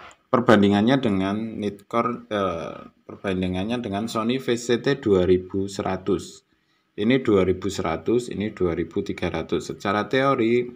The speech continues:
pasti menang ini karena beda dua ratus M A H ya.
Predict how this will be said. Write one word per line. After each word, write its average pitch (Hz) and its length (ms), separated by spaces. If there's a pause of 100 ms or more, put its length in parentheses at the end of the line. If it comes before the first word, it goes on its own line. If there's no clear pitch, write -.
pasti 101 320
menang 87 320
ini 98 240
karena 101 280
beda 95 280
dua 82 240
ratus - 440
M 85 240 (200)
A 80 160
H 85 60 (100)
ya. 78 160